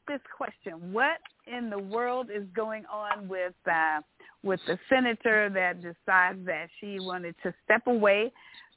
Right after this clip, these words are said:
from the Democratic Party and become an independent?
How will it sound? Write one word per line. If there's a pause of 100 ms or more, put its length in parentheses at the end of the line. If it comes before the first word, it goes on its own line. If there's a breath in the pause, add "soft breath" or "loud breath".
from
the
Democratic
Party
and
become
an (120)
independent?